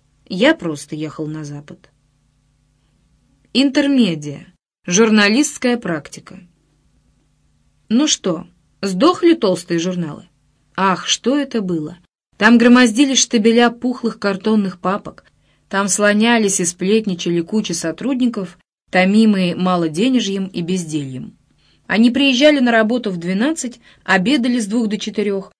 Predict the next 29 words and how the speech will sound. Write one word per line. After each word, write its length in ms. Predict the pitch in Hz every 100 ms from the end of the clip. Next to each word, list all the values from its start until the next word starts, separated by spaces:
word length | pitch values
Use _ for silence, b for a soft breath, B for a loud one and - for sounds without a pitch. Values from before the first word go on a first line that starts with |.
| _ _
уходили 540 | 220 220 254 240 320 285
в 100 | -
половине 420 | 190 190 196 175
шестого, 640 | 170 165 - 262 262 247 - _ _
один 400 | 185 185 190 185
день 240 | 185 214
был 180 | 185 180
у 40 | 170
них 180 | 180
библиотечный, 840 | 170 180 170 165 165 285 - 175 151
а 100 | 175
другой 460 | 175 180 180 277 277 _ _ -
мог 280 | 196 208
быть 220 | 175 214 -
творческим, 760 | 190 185 - 156 - 175 - _ _
и 60 | -
отловить 520 | 202 202 202 220 311
их 120 | 233
бывало 360 | 170 170 170 180
непросто. 640 | 165 170 147 139 - - 180 _ _ _ _ -
И 100 | 254
очередь 480 | 330 349 - 185 185
на 80 |
публикацию 800 | 185 190 190 214 185 165 - 151 - _ _
уже 220 | 185 185 196
принятой 420 | 208 185 175 196
вещи 440 | 185 156 - 170 - _
два 340 | 170 170 277
года. 380 | 240 165 147 156